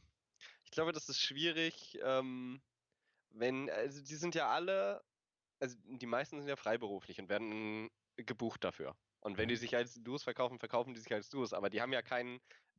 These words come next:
Speaker 1: äh, keine außenstehende Instanz, die sind ja ihre eigenen Chefs. Das heißt, einer von den beiden müsste dann die Initiative ergreifen und sagen, "Ey, guck mal, wir haben ein Problem." Und dann sagt der andere, "Ey, ich hab kein Problem, du bist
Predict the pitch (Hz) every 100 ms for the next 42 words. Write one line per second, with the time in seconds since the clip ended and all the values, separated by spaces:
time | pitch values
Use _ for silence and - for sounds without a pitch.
0 | - - - - 139 131 127 131 147 -
1 | 127 113 107 151 120 - 101 120 123 113
2 | 107 113 127 107 - 92 - 95 107 -
3 | 127 143 - 123 113 104 104 135 123 -
4 | 117 117 113 117 117 113 143 147 135 127
5 | 127 127 123 117 113 123 - 127 117 117
6 | 117 - 120 120 - _ _ _ _ -
7 | 117 113 117 117 123 127 131 117 123 123
8 | - - 147 127 104 98 95 127 143 -